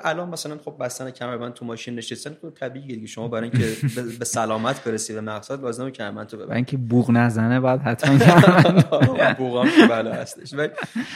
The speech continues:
Speaker 1: می‌خوام بهتون بگم یک کمی تبش الان، اه، خیلی‌ها به عنوان یه مد نگاه می‌کنن به تحول دیجیتال و فکر می‌کنن که بده اگر سازمانشون مثلاً برنامه‌ای برای تحول دیجیتال نداشته باشه. خیلی بده، یعنی ما سازمان عقب مانده‌ای هستیم.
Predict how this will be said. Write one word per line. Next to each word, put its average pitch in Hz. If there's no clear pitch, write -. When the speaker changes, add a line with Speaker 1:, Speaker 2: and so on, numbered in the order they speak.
Speaker 1:
می‌خوام 214
بهتون 196
بگم 190
یک 160
کمی 170
تبش 147
الان، 123
اه، 107
خیلی‌ها 123
به 120
عنوان 110
یه 123
مد 117
نگاه 90
می‌کنن 95
به 95
تحول 92
دیجیتال 98
و 107
فکر 170
می‌کنن 127
که 139
بده 117
اگر 92
سازمانشون 98
مثلاً 95
برنامه‌ای 95
برای 101
تحول 92
دیجیتال 107
نداشته 92
باشه. -
خیلی 117
بده، 98
یعنی 101
ما 110
سازمان 101
عقب 98
مانده‌ای 98
هستیم. -